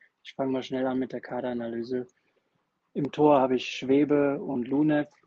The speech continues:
Ähm, Schwebe werde ich behalten, auch wenn er jetzt am, war am Spieltag voll ins Klo gegriffen hat. Aber auf Dauer wird er wahrscheinlich seine Punkte holen und, ähm,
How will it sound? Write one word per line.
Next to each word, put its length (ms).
Ähm, 500
Schwebe 400
werde 160
ich 100
behalten, 760
auch 220
wenn 160
er 140
jetzt 500
am, 180
war 280
am 640
Spieltag 520
voll 200
ins 140
Klo 180
gegriffen 500
hat. 180
Aber 580
auf 440
Dauer 340
wird 120
er 120
wahrscheinlich 400
seine 180
Punkte 340
holen 460
und, 480
ähm, 300